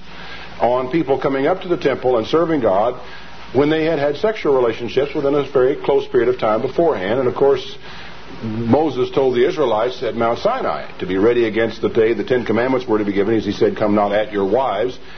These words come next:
And you say, "Well, I wonder why that was. What would be wrong with that?" There's certainly nothing wrong. God's law permits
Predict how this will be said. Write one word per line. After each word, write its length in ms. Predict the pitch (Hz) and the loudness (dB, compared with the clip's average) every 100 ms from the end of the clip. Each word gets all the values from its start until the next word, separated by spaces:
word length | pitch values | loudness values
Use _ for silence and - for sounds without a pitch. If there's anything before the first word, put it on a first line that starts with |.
| - - | -16 -12
And 100 | 98 | -4
you 100 | 113 131 | 0 2
say, 140 | 143 | 2
"Well, 160 | 139 160 | 2 2
I 40 | |
wonder 240 | 190 196 | 0 0
why 240 | 170 185 185 | 0 0 0
that 180 | 175 170 | -2 0
was. 400 | 220 120 92 113 | 0 0 -2 0
What 240 | 160 139 | 0 2
would 160 | 147 139 | 0 2
be 140 | 139 | 2
wrong 420 | 139 208 175 98 | 2 2 2 0
with 160 | 87 85 | -4 0
that?" 220 | 92 82 | 0 0
There's 100 | 110 | 0
certainly 240 | - - | 0 0
nothing 260 | 113 117 101 | 0 0 2
wrong. 440 | 101 147 135 131 | 2 2 0 -2
God's 280 | 131 107 104 | 0 0 0
law 300 | 110 110 107 | 0 0 0
permits 480 | 104 104 156 - - | -2 0 0 -2 -14